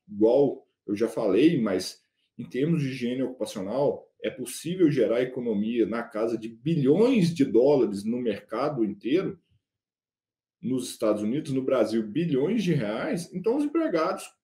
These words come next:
o-, os, então, os empresários começam a olhar pra isso e falar assim, "Opa, eu tenho uma oportunidade estratégica ao investir em higiene ocupacional." E os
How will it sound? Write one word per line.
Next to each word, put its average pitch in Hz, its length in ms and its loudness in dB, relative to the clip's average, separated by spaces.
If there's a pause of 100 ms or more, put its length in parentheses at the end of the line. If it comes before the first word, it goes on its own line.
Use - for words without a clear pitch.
(240)
o-, 135 340 4 (180)
os, 113 340 -6
então, 147 360 0
os 143 180 -2
empresários 151 880 -2 (260)
começam 180 540 0
a 208 60 0
olhar 139 360 2
pra 120 220 2
isso 185 240 -2
e - 40 -20
falar 113 200 -6
assim, - 260 -10
"Opa, - 420 0
eu 139 160 4
tenho 226 440 0
uma 180 200 -2
oportunidade 147 1000 0
estratégica 143 920 -2 (320)
ao 185 240 2
investir 175 600 2
em 185 140 -2
higiene 170 360 0
ocupacional." 175 800 -4 (240)
E 240 280 6
os - 480 -2